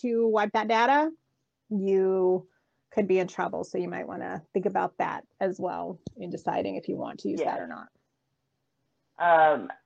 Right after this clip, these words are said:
Speaker 2: uh, what was it? There was one more thing I was thinking of. Um, like Summer said, if you, even if you think you are, don't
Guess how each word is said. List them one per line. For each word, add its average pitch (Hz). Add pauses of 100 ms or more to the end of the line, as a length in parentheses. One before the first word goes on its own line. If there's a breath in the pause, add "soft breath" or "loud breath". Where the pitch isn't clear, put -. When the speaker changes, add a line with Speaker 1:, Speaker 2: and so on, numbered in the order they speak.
(140)
Speaker 2:
uh, 175
what 214
was 254
it? -
There 220
was 220
one 254
more 233
thing 185
I 151
was 151
thinking 143
of. 131
Um, 151 (540)
like 175
Summer 202
said, 156
if -
you, 180
even 208
if 202
you 175 (240)
think 175
you 180
are, 160
don't 156